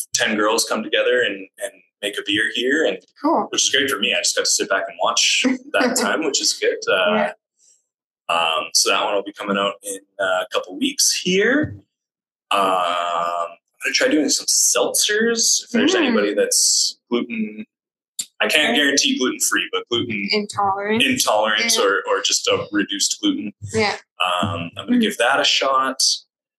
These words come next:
Speaker 1: Uh, but yeah, lots of, lots of really fun stuff kinda happening all the time. We're gonna be having a birthday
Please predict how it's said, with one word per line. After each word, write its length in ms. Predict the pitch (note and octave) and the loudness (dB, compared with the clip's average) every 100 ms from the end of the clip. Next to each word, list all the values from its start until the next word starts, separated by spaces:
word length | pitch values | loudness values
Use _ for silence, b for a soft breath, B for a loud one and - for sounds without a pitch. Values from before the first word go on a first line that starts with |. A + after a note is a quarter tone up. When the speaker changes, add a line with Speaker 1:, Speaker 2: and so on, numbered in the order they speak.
| _ _ _ | _ _ _
Speaker 1:
Uh, 440 | G2+ G2 F#2+ F#2 F2 | 0 0 2 0 0
but 120 | - | 0
yeah, 200 | A#3+ - | 2 2
lots 280 | - D#3 - | 2 2 2
of, 300 | C3 G#2 G2 - - _ | 2 2 0 -4 -18 _
lots 200 | D#3+ D#3 A#2+ | -2 0 2
of 60 | |
really 180 | G2 F#2+ - | 2 0 -2
fun 120 | F#2+ | -2
stuff 240 | - G2 - | 0 -2 -2
kinda 160 | G2 F2 | -6 -4
happening 280 | F2 - F2+ | -8 -6 -4
all 120 | E2+ | -2
the 100 | - - | 0 -2
time. 240 | F2+ F2+ F2+ _ | -4 -4 -6 _
We're 80 | G#2+ | 0
gonna 120 | C#3 C3 | 0 2
be 100 | B2+ | 0
having 200 | B2+ G#2+ | 0 -2
a 80 | - - | -6 -6
birthday 320 | G#2+ C3+ | -4 -2